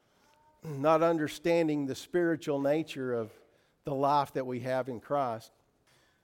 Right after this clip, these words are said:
But Jesus says, "Your father Abraham rejoiced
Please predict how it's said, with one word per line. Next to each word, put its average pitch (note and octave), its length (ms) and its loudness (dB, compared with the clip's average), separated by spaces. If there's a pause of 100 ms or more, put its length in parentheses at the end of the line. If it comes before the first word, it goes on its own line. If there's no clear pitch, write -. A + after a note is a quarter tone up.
(100)
But D3+ 120 -2
Jesus F3 420 -4
says, D#3 580 2 (280)
"Your E3+ 200 2
father F3+ 520 2
Abraham C#3 880 0
rejoiced D3+ 800 -2